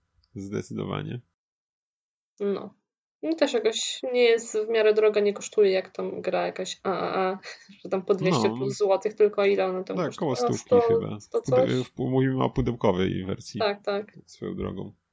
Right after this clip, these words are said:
Speaker 2: Mhm. No, także tak.
Speaker 1: No, to teraz przejdziemy sobie do, e, analogowych rozrywek i nam jeszcze Aga powie o
Speaker 2: Mhm.
Speaker 1: komiksie Ricky and Morty. Ja chętnie sobie
Speaker 2: Tak jest.
Speaker 1: posłucham.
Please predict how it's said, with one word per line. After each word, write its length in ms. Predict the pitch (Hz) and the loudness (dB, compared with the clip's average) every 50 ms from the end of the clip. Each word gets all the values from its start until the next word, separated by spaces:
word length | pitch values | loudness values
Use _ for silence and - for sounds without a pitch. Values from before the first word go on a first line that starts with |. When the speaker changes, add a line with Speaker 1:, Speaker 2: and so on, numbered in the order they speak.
| _ _ _ _ | _ _ _ _
Speaker 2:
Mhm. 300 | - 240 233 240 233 240 233 - _ _ _ _ _ _ _ _ _ _ _ _ _ _ _ _ _ _ _ _ - | -8 -6 -4 -4 -6 -6 -8 -12 _ _ _ _ _ _ _ _ _ _ _ _ _ _ _ _ _ _ _ _ -8
No, 220 | 214 190 190 196 - | -6 -6 -6 -6 -10
także 580 | - - 202 208 214 208 208 196 196 190 196 - _ _ _ _ _ | -12 -12 -8 -6 -2 0 0 0 0 -2 -4 -8 _ _ _ _ _
tak. 320 | - - - _ - - - _ _ _ _ _ _ _ _ _ _ _ _ _ _ _ _ - | -14 -14 -14 _ -18 -20 -20 _ _ _ _ _ _ _ _ _ _ _ _ _ _ _ _ -10
Speaker 1:
No, 220 | - 104 80 50 - | -6 -6 -6 -6 -6
to 80 | - 110 | -8 -6
teraz 180 | 120 131 113 - | -2 -2 -2 -2
przejdziemy 320 | - 123 110 110 107 104 | -2 -2 0 0 0 -2
sobie 260 | - - 104 95 92 | -2 -2 -2 -2 0
do, 500 | 87 92 90 90 87 87 87 87 87 90 90 - - | 2 2 4 4 4 4 2 2 0 0 -2 -4 -4
e, 220 | - 95 95 90 - | -4 -2 -2 -4 -4
analogowych 760 | - 98 95 95 98 95 95 90 90 85 85 90 90 - - | -4 -2 -2 0 0 0 0 -2 -4 -6 -6 -8 -10 -8 -8
rozrywek 680 | - 95 95 90 87 87 95 92 - - - - - - - - - | -6 -4 -4 -4 -4 -4 -2 -2 -2 -4 -6 -8 -12 -18 -14 -10 -8
i 280 | - 98 95 95 95 | -6 -6 -4 -4 -4
nam 240 | 95 95 95 95 95 | -4 -4 -4 -4 -4
jeszcze 280 | 95 95 - - - 95 | -6 -10 -8 -6 -4 -2
Aga 240 | 85 90 95 95 92 | -2 -2 -2 -2 -2
powie 440 | - 95 92 87 90 95 92 87 - - | -2 -2 -2 -2 -2 -2 -2 -4 -4 -4
o 160 | - 90 90 92 | -4 -2 0 2
Speaker 2:
Mhm. 160 | 95 196 190 | 2 2 2
Speaker 1:
komiksie 380 | - 180 185 - - - - 92 90 | 0 -2 -2 -4 -4 -4 -2 -2 -2
Ricky 320 | 90 92 - - - - - - - _ - | -2 -4 -8 -12 -14 -14 -14 -14 -12 _ -6
and 280 | 98 90 90 90 87 | -4 -4 -4 -4 -6
Morty. 480 | 90 87 82 82 - - - 95 104 117 - _ _ _ _ _ _ _ - | -4 -4 -4 -4 -6 -8 -6 -6 -6 -6 -8 _ _ _ _ _ _ _ -12
Ja 140 | 139 92 90 | -10 -10 -8
chętnie 280 | - - - - - - | -8 -8 -10 -10 -10 -8
sobie 160 | - 214 202 | -6 -4 -4
Speaker 2:
Tak 80 | - - | -2 0
jest. 160 | 104 104 - | -2 -2 -2
Speaker 1:
posłucham. 320 | 101 - - 110 120 123 | -4 -6 -8 -8 -8 -10